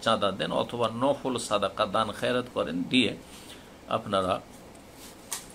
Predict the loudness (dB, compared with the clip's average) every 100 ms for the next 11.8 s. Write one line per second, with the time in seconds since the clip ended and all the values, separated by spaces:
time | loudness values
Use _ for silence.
0 | -18 -18 -18 -18 -18 -10 -2 2 4 2
1 | 0 -4 -4 -6 -8 -14 -8 -4 -4 0
2 | 4 4 2 -4 -4 2 2 2 0 0
3 | 0 0 -2 -4 -6 -6 -10 -14 -14 -12
4 | -14 -14 -16 -16 -14 -14 -14 -16 -16 -16
5 | -18 -18 -18 -18 -18 -20 -18 -18 -18 -2
6 | 2 4 2 2 8 8 8 4 4 2
7 | 2 4 4 2 2 2 2 2 2 0
8 | 0 -6 -4 0 0 0 -2 2 2 4
9 | 0 -2 -6 -10 -4 -4 -4 -6 -8 -12
10 | -18 -18 -18 -18 -8 0 2 4 4 4
11 | 2 -4 -8 -8 -6 -6 -6